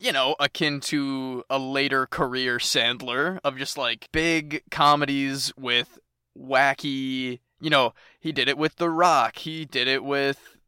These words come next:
Batista. Am I thinking of the right movie? I might, I might not be.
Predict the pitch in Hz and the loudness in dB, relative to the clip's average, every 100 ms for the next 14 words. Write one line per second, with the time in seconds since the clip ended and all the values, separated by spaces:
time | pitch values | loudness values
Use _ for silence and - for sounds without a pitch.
0 | _ 147 135 156 - 190 - - 113 110 | _ -10 -4 -4 -4 -4 -4 -2 -2 -2
1 | 110 139 151 135 147 139 143 139 147 147 | -2 -4 -2 -4 -4 2 4 4 2 -2
2 | 151 147 147 139 123 - 131 120 117 113 | -2 -4 -4 -2 -2 0 -2 -2 0 0
3 | 117 113 | 0 -6